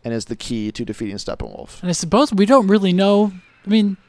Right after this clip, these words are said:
Speaker 2: that's, like, a pretty general preview. Like, well, you just kinda, like, described, not to, like, take anything away from what you
Speaker 1: Right.
Speaker 2: said. It was beautiful. But that's a pretty run-of-the-mill, like, movie.
Speaker 1: Yeah.
Speaker 2: We don't know if there's any, like, we don't know that third act. We,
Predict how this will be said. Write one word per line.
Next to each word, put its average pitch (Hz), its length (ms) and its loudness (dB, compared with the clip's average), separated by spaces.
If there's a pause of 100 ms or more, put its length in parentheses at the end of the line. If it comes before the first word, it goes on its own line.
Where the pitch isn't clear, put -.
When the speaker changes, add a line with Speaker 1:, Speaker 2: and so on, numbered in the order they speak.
Speaker 2:
that's, 262 220 -2
like, 330 120 -2
a 247 60 0
pretty 247 240 0
general 202 420 2
preview. 214 400 0
Like, 160 180 0
well, 156 100 -2
you 190 80 0
just 240 180 2
kinda, 196 200 2
like, 165 180 0
described, 151 500 -4
not 151 200 -10
to, - 40 -10
like, 143 160 -10
take 165 160 -2
anything 151 180 -4
away 151 100 2
from 151 120 -6
what 143 80 -4
you 165 80 2
Speaker 1:
Right. 175 60 4
Speaker 2:
said. 147 120 2
It 139 60 -6
was 143 100 -4
beautiful. 147 380 -4 (260)
But - 240 4
that's 269 160 2
a 302 60 4
pretty 247 240 2
run-of-the-mill, 208 720 6
like, 175 240 0 (160)
movie. 185 480 -2 (160)
Speaker 1:
Yeah. 220 160 0 (500)
Speaker 2:
We 269 200 -2
don't 226 260 2
know 190 160 2
if 202 80 0
there's 202 220 0
any, 208 160 -2
like, 185 260 -6
we 180 80 -4
don't 226 140 -6
know 156 100 -10
that 147 180 -8
third 151 240 -6
act. 180 340 -4
We, 196 160 -4